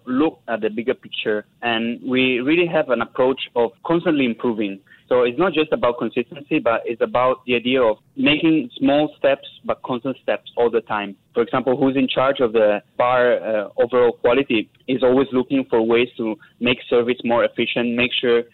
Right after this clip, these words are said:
every day we're upgrading something. So we work, achieving that level is really a long, long process.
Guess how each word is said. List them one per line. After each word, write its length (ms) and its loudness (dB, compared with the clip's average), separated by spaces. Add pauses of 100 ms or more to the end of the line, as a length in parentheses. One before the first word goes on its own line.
(160)
every 300 0
day 160 4
we're 260 0 (100)
upgrading 600 -2
something. 420 -6 (220)
So 260 2
we 140 -2
work, 280 2 (460)
achieving 520 2
that 120 4
level 300 4
is 160 0
really 240 2
a 60 4
long, 320 0
long 260 0
process. 340 -2